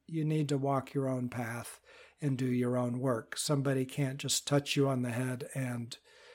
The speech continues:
awaken you, even if they think they can. And okay,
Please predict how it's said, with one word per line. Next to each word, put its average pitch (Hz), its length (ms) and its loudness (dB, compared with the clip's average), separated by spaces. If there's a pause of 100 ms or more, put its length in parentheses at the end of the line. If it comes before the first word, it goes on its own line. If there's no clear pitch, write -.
(640)
awaken 220 440 8
you, 135 260 4
even 180 300 6
if 165 200 2
they 151 200 2
think 143 340 2
they 135 120 -2
can. 135 400 2 (1400)
And 226 260 2
okay, 175 500 6